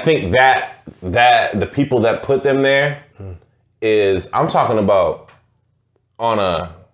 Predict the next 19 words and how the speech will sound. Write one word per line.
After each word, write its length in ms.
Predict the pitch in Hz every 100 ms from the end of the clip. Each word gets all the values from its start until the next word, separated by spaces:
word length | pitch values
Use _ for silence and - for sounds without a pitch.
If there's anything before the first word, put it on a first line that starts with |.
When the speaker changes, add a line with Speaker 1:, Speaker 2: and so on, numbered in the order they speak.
| _ _ _ _ _ -
Speaker 1:
so 120 | -
you're 100 | 110
saying 200 | 107 107
the 60 | 85
SoundCloud, 600 | - 95 90 85 78 73
right? 240 | 76 78 80 _ _
Speaker 2:
Yes. 380 | 95 92 92 -
Speaker 1:
I'm 160 | 104 113
looking 220 | 107 101
at 140 | 95 85
it 120 | -
from 240 | 90 87
a, 260 | 82 80 85 _ _ _ _ _ _ -
you 100 | 92
know, 300 | 82 78 82
that's 320 | 90 92 -
the, 420 | - 92 82 71 76
the, 600 | 85 80 78 76 - -
the 600 | - 82 76 76 76 71